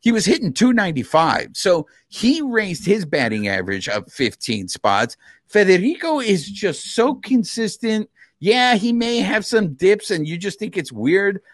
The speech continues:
But damn, Federico is just, uh, give me a whole team full of Federicos, man, and, uh, I, I'll watch that any day. Uh, another dude who I know we've been showing a lot of love to, and I think is starting to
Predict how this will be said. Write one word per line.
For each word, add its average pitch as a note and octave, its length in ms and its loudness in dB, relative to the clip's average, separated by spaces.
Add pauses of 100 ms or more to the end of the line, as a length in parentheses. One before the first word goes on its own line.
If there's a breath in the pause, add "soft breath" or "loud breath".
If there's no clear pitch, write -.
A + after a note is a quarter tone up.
(200 soft breath)
But B2+ 200 0
damn, D#3 300 4
Federico D#3+ 640 2
is C#3+ 240 -2
just, B2+ 360 0
uh, A2+ 220 -4
give G3 300 -2
me D4 160 -4
a F3 120 2
whole G3+ 320 -2
team F#3 320 -8
full F3 220 -2
of C#3+ 100 2
Federicos, A2 720 2
man, G2 360 0
and, G2+ 460 -2
uh, F2+ 40 -2
I, F#2 540 0 (300 soft breath)
I'll E3 260 4
watch E3 300 2
that C#3 280 0
any C3+ 280 2
day. G2 420 -2 (500)
Uh, C3+ 300 4
another D#3+ 500 4
dude G3 340 -6
who D3 440 0
I C3+ 160 2
know E3+ 160 2
we've E3 240 -4
been D3+ 140 -2
showing C#3 340 -2
a A#2 80 -2
lot A#2 280 -2
of D3 80 -6
love C#3+ 280 -2
to, D#3 320 -4
and A2 220 0
I A2+ 100 2
think B2+ 380 0
is A2+ 180 -4
starting B2 680 0
to A#2 460 0